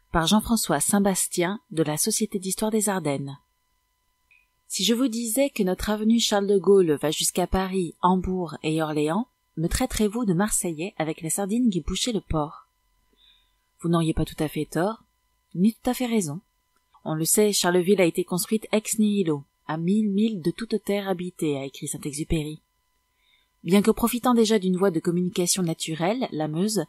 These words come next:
il a fallu construire des routes pour la relier au reste du monde. Et l'histoire des routes n'est pas un long ruban bitumineux tranquille. Voyez plutôt. Remontons en dix-sept cent soixante,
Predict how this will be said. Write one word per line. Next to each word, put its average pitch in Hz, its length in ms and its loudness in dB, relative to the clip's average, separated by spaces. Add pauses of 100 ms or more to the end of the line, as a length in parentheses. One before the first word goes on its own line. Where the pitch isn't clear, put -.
il 170 100 4
a 185 60 6
fallu 220 180 0
construire 226 580 0
des 170 140 2
routes 196 420 -2
pour 180 140 -2
la 165 80 2
relier 196 300 2
au 170 80 4
reste 202 320 -2
du 180 120 -2
monde. 147 380 -6 (180)
Et 165 120 2
l'histoire 202 280 0
des 214 120 4
routes 247 400 -6
n'est 185 180 0
pas 262 360 -2
un 185 140 2
long 202 180 -2
ruban 233 360 -4
bitumineux 233 720 0
tranquille. 151 720 -6 (580)
Voyez 156 240 -2
plutôt. 170 320 -6 (1120)
Remontons 247 600 4 (100)
en 170 120 0
dix-sept 208 340 -4
cent 254 100 -4
soixante, 185 640 -4